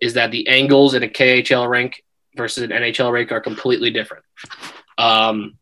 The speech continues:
and that is something that is, takes time to get used to. If you look at Igor Shesterkin, he was in Hartford for quite a while before he came up to the Rangers last February. And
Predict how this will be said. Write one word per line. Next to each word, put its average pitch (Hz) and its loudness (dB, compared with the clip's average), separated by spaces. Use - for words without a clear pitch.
and 113 0
that 120 2
is 120 -2
something 120 -2
that 113 -2
is, - 0
takes - -2
time 120 0
to 117 -4
get 117 -2
used 127 0
to. 107 -6
If 113 -16
you 120 -4
look 117 -6
at - -6
Igor 120 -2
Shesterkin, 131 0
he 123 -8
was 120 -6
in 113 -10
Hartford 123 -4
for 135 -2
quite 135 4
a 113 -2
while 113 0
before 139 4
he 139 4
came 123 -4
up 113 -8
to 123 -6
the 113 -4
Rangers 110 -4
last 110 -10
February. 110 -10
And 110 0